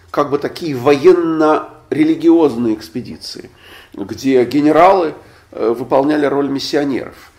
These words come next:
где, эм, меры по,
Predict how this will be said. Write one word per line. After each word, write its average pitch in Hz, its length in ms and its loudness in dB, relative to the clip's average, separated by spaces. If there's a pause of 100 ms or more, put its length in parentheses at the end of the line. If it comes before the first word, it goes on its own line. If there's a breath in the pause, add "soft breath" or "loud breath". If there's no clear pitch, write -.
(140)
где, 120 540 0 (240 loud breath)
эм, 117 720 -4
меры 143 360 4
по, 131 520 -2